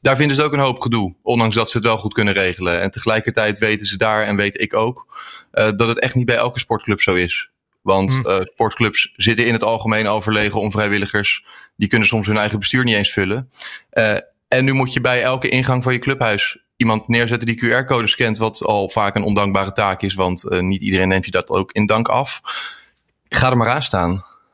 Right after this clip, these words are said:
Speaker 2: Ja, nou was dit natuurlijk het eerste weekend. En ik had ook niet gedacht dat het het eerste weekend overal in het hele land meteen goed zou gaan. Dus ik vond het eigenlijk wel heel bemoedigend. Dat, eh, het A N P kwam met berichten d-, dat het allemaal wel goed ging. Of was het, eh, nu punt N L? Nou ja,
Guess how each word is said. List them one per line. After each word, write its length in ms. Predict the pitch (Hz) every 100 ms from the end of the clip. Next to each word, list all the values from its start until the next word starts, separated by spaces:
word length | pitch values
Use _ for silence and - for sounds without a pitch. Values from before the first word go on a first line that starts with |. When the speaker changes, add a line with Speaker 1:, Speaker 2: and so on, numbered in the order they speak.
| _ _ _
Speaker 2:
Ja, 300 | 165 143 85 -
nou 180 | 127 143
was 140 | 160
dit 160 | 151 147
natuurlijk 280 | 139 143
het 80 | 160
eerste 200 | 147 139
weekend. 420 | 120 143 170 196 - 73
En 360 | 147 131 123 120
ik 140 | 113
had 180 | 117 120
ook 80 | 104
niet 180 | 120 -
gedacht 300 | 113 113 -
dat 80 | 98
het 80 |
het 80 | 120
eerste 300 | 131 110 -
weekend 320 | 117 117 101
overal 360 | 143 123 110 110
in 60 | 107
het 80 | 110
hele 140 | 104
land 280 | 110 107 -
meteen 320 | 101 113 101
goed 220 | - 107
zou 140 | 139 127
gaan. 260 | 127 156 _ _ _ _ _ _
Dus 140 | 131 175
ik 80 |
vond 120 | 254 180
het 100 | 123
eigenlijk 120 | 95
wel 80 | 101
heel 240 | 113 110
bemoedigend. 580 | 143 226 190 143 - -
Dat, 200 | 107 -
eh, 300 | 113 107 104 101 113 101
het 160 | 107 -
A 140 | 107
N 60 | 101
P 180 | 101 117
kwam 160 | 135
met 140 | 135 113
berichten 640 | 120 135 - 139 131 127
d-, 20 |
dat 260 | 107 123 127
het 80 | 123
allemaal 180 | 127
wel 100 | 120
goed 200 | - 139
ging. 380 | - 131 139 139 - _ _ -
Of 120 | - 104
was 200 | 107 98
het, 20 |
eh, 200 | 104 104
nu 160 | 110
punt 200 | 101 98
N 40 | 104
L? 80 | 92
Nou 100 | 98
ja, 200 | 104 92